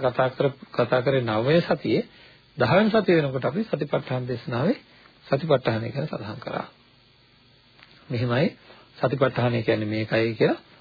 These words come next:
දහවෙනි සතියේ ඒකට වෙන් කරා. ඒතකොට දැන් ගොඩක්, අ, ක්‍රමානුකූලයි අපේ, අපි මේ ටික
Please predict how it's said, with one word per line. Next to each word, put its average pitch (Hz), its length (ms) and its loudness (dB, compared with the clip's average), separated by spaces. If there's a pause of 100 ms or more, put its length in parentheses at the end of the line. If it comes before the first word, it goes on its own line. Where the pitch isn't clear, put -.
(240)
දහවෙනි 120 280 0
සතියේ - 340 -2
ඒකට 120 220 -2
වෙන් 120 200 -4
කරා. 104 240 -10 (1300)
ඒතකොට 175 240 4
දැන් 196 140 4
ගොඩක්, 196 420 4
අ, 185 140 10 (240)
ක්‍රමානුකූලයි 170 1040 4
අපේ, 170 300 6 (280)
අපි 143 240 0 (100)
මේ 147 200 -4
ටික 160 160 0